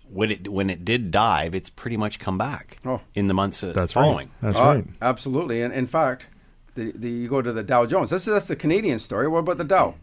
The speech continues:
Speaker 2: What, what did the U S do? Well, it was at seventeen thousand nine twenty was the index. It went down to seventeen thousand one forty.
Speaker 1: Mm-hmm.
Speaker 2: A drop again about six, seven percent. It's now at eighteen thousand five one eight,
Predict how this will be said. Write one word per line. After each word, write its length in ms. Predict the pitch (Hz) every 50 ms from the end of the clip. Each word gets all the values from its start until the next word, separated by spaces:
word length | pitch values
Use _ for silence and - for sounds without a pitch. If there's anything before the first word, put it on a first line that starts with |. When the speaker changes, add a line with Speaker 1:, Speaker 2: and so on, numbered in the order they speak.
| - -
Speaker 2:
What, 220 | - 151 151 151 147
what 140 | 156 165 143
did 100 | 160 151
the 80 | 151
U 140 | 151 160 160
S 120 | 160 156 -
do? 200 | - 85 82 82 - - _ _ _ -
Well, 140 | - 135 147
it 20 | 151
was 140 | 131 113 123
at 100 | 117 -
seventeen 800 | - - - 160 160 160 190 190 202 190 - - 165 156 156 147
thousand 460 | - 143 123 120 127 123 120 117 117
nine 220 | 113 113 113 113
twenty 280 | - - - 131 110 107
was 200 | 101 104 98 85
the 100 | 110 120
index. 420 | 123 110 85 90 - - - - - - - - - - - - _ - - - - - - - - - - - - - -
It 120 | 170 185
went 160 | 196 185 165
down 380 | 160 143 123 120 131 156 170 165
to 180 | - - 156
seventeen 520 | 147 - - 147 123 120 139 131 - 147 147
thousand 500 | - 127 113 113 117 117 143 143 127 107
one 220 | 101 104 107 120 113
forty. 340 | - - 190 208 - - - - - -
Speaker 1:
Mm-hmm. 280 | 98 90 92 90 87 98 - - - - _ - - - - -
Speaker 2:
A 80 | 151 151
drop 320 | 123 127 120 127 131 -
again 280 | 117 113 107 110 117 127
about 240 | 107 113 113 120
six, 220 | - - 123 - -
seven 180 | - 117 123
percent. 300 | 123 123 - 185 156 - - - _ - - - - - - - - - - -
It's 180 | 127 127 - -
now 220 | 147 170 180 156
at 80 | 131 131 -
eighteen 420 | 139 170 196 - - - 147 135 127
thousand 640 | - - 117 104 101 104 104 95 107 117 135 143 - -
five 360 | - - - 117 120 135 135
one 180 | 147 156 135
eight, 260 | 101 87 98 120 -